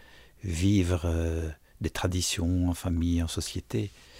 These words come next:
Mais c'est pas parce qu'elles ont du génie qu'on peut pas interroger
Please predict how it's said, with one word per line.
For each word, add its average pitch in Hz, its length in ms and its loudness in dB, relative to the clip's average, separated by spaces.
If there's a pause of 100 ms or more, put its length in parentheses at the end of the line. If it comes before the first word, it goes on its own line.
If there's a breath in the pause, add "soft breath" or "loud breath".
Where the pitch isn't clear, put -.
(500 loud breath)
Mais 92 460 2
c'est - 920 -6 (260)
pas 87 120 6
parce - 340 -4
qu'elles 87 300 0
ont 85 80 4
du 82 140 2
génie 85 300 2
qu'on 98 140 0
peut 90 120 -2
pas 78 420 0 (920 soft breath)
interroger 87 760 -2